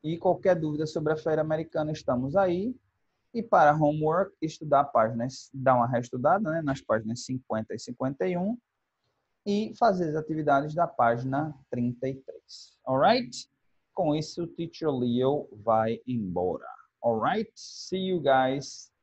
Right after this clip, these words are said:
See you. Hoje é quarta. Ah, a gente teve aula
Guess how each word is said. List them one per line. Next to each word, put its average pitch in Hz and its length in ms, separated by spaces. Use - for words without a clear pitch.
See - 300
you. 175 320
Hoje 139 240
é 170 80
quarta. 214 600
Ah, 123 220
a 120 60
gente 127 180
teve 120 160
aula 113 300